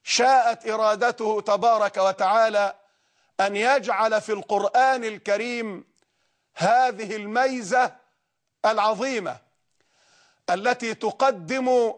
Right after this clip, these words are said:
القدر الكافي جدًا من التمتع بهذا النظم القرآني المعجز. ثم نقول:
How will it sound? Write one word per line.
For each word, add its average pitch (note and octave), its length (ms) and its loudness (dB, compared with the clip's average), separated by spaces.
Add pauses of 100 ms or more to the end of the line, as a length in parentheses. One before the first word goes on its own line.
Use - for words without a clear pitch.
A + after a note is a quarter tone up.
(240)
القدر A3 720 0
الكافي B3 1040 0
جدًا F3+ 880 -4 (640)
من G#3+ 240 0
التمتع A3+ 1000 0 (840)
بهذا A#3 840 2 (720)
النظم G#3+ 800 0 (120)
القرآني A#3 1400 -2 (720)
المعجز. A3 1300 -2 (1800)
ثم C4 400 0
نقول: A3+ 680 0